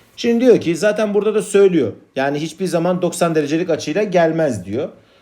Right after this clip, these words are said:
Daha sonra Türkiye konum olarak güneşi her zaman güneyden alır ve gölgemiz yıl boyunca kuzeye düşer. Hatta bazen böyle, e,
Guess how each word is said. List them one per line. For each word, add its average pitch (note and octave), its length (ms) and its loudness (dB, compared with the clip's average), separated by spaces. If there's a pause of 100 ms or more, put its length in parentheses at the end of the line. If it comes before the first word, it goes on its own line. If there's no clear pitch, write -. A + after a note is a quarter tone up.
(260)
Daha G#3+ 140 2
sonra A3+ 200 -4
Türkiye A3 440 -2
konum G#3+ 300 0
olarak F#3 400 2 (200)
güneşi G3 380 0
her G3+ 120 2
zaman F3 480 -2
güneyden F#3 520 2
alır D#3 320 2 (240)
ve D#3+ 160 4
gölgemiz F3+ 840 2
yıl G3+ 260 0 (160)
boyunca E3+ 560 2
kuzeye F#3 400 4
düşer. G#2+ 220 -8 (540)
Hatta F3+ 400 -2
bazen E3+ 380 0
böyle, E3 380 0 (480)
e, C#3 420 4